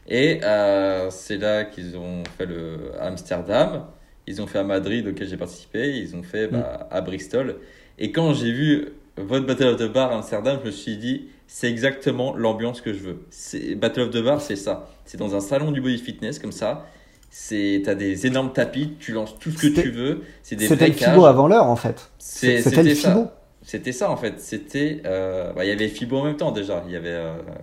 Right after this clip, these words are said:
Speaker 1: Fibo avait quand même une plus, plus grosse no-, notoriété, il y avait plus de monde, il y avait plus de niveau, tu vois.
Speaker 2: Oui, mais je veux dire, c'était le, c'était le même modèle, et si je dis avant l'heure, c'est parce que si je ne dis pas de bêtises,
Speaker 1: Ah oui,
Speaker 2: le
Speaker 1: Battle of the Bar, c'était l'avant.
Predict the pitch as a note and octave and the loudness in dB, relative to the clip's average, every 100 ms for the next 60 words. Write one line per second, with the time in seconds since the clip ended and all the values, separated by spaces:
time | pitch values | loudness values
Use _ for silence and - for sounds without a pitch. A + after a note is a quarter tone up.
0 | - - - G#2 A#2 F#2 F#2 G2 G2+ F2+ | -16 -16 -12 -6 -4 -4 -6 -8 -8 -8
1 | F2+ F2 - F#2 F#2 F2+ F2 - - - | -10 -10 -12 -12 -12 -12 -16 -20 -20 -20
2 | - - - _ A2 G#2 G2 A2 G#2+ G2+ | -20 -20 -20 _ -8 -6 -6 -8 -6 -6
3 | G2+ G2+ G2 C3 A#2+ F#2+ E2+ F#2+ F#2 G#2+ | -2 -2 -2 -2 -2 -4 -8 -8 -8 -6
4 | A2 F2+ F2+ G2+ G#2 G#2 G2+ F#2+ - E3 | -6 -8 -10 -10 -8 -8 -6 -8 0 6
5 | G3 D3 C#3+ C#3+ - D3 C3+ B2+ B2 - | 8 10 8 6 8 10 10 8 4 4
6 | C#3 C3 C#3 D#3+ D#3 D#3 F#3 G#3 - C3+ | 6 8 8 6 6 8 8 6 6 2
7 | C3 E3+ C#3 E3+ D3+ D3+ D#3+ F#3+ C#3+ C#3 | 2 0 4 6 8 8 4 2 2 0
8 | C3+ C#3 - G#3 F3+ F3+ E3 E3 E3 C#3+ | 0 -2 0 2 4 4 2 2 2 2
9 | D3 - G3+ E3 - - - G#3 C3 C3+ | 0 0 -2 -2 -6 -12 -12 2 6 8
10 | B2+ B2 A#2 A#2+ C#3+ D3 A2+ G#2 F#2+ D#2+ | 8 6 4 4 2 0 0 -2 -2 -8
11 | - | -12